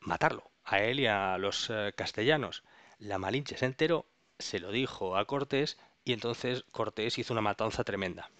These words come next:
en ese pueblo y ya siguió la marcha. Claro, Malinche, ¿qué estaba haciendo? Defender su interés personal.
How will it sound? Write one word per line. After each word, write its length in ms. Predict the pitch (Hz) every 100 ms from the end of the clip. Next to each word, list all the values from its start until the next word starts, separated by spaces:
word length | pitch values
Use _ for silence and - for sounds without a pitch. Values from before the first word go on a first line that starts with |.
| - _ _ _ - _ _ _
en 160 | 117 101
ese 160 | - 104
pueblo 420 | 104 101 120 - _
y 140 | - 107
ya 140 | 107
siguió 440 | - 110 107 113 110
la 100 | 98
marcha. 400 | 98 - - - - - - - -
Claro, 320 | - 120 87 - _
Malinche, 580 | - 101 101 107 123 143
¿qué 100 | 123
estaba 220 | 110 117
haciendo? 300 | 107 170 170 - -
Defender 380 | 120 117 127
su 100 | -
interés 240 | 151 107 120
personal. 520 | 107 - 113 127 92